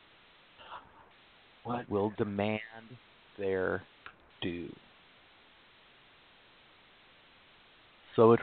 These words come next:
Speaker 2: for tonight. Oh, and by the way,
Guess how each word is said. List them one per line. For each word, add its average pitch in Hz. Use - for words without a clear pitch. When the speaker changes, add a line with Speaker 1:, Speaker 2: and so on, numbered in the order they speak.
Speaker 2:
for 135
tonight. 147
Oh, 240
and 196
by 196
the 202
way, 151